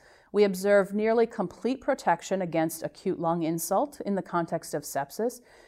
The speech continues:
and we observe that the hepatic necrosis, as shown in the bottom panel, is very much mitigated. So these double knockout animals seem to be very highly protected against the negative effects of the toxin,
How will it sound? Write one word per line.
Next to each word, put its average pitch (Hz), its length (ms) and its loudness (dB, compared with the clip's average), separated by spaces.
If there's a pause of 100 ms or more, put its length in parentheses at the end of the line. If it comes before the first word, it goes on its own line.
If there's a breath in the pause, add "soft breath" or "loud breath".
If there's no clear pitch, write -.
(120 soft breath)
and 214 140 0
we 220 140 0
observe 240 540 0
that 196 200 2
the 180 100 -2
hepatic 196 560 0
necrosis, 233 600 -2
as 175 100 -2
shown 175 260 -4
in 170 100 -4
the 170 60 -2
bottom 160 360 2
panel, 143 420 -8
is 165 180 -6
very 175 400 4
much 151 300 -4
mitigated. 139 580 -8 (480 soft breath)
So - 180 2
these 226 300 0
double 302 340 4
knockout 202 540 4
animals 185 480 -2
seem 330 340 2
to 247 120 2
be 180 160 0
very 196 460 4
highly 196 360 2
protected 190 680 -4
against 156 380 -4
the 165 60 -4
negative 165 400 0
effects 170 400 -4
of 143 120 -4
the 147 80 -8
toxin, 170 580 -2